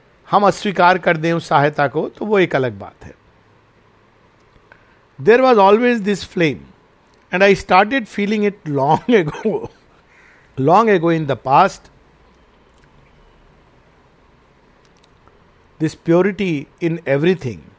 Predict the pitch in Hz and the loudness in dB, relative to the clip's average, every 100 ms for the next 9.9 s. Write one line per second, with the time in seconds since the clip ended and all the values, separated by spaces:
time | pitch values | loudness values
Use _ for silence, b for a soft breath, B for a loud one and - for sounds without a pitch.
0 | _ _ _ _ _ _ _ _ - 220 | _ _ _ _ _ _ _ _ -6 0
1 | 285 330 - 170 143 131 - _ _ _ | 2 2 2 0 0 -4 -20 _ _ _
2 | _ _ _ _ 160 226 247 359 262 196 | _ _ _ _ -2 -2 0 -4 -2 0
3 | 175 139 87 - _ _ _ - 220 - | 0 -2 -12 -18 _ _ _ -2 -2 -2
4 | 269 240 214 - 196 143 139 165 139 _ | -8 -8 -8 -8 -8 -6 -6 -6 -8 _
5 | _ _ _ _ _ _ _ _ _ _ | _ _ _ _ _ _ _ _ _ _
6 | - 175 170 170 _ _ - 151 185 180 | -10 -4 -4 -6 _ _ -6 -2 0 0
7 | 170 151 147 156 147 143 139 143 208 208 | -2 -4 -6 -6 -4 -4 -6 -8 -8 -6
8 | 185 156 139 139 156 131 147 139 123 135 | -4 -4 -4 -4 -6 -8 -8 -6 -4 -6
9 | 127 131 143 165 156 143 170 147 143 | -4 -6 -6 -4 -4 -6 -4 -2 -2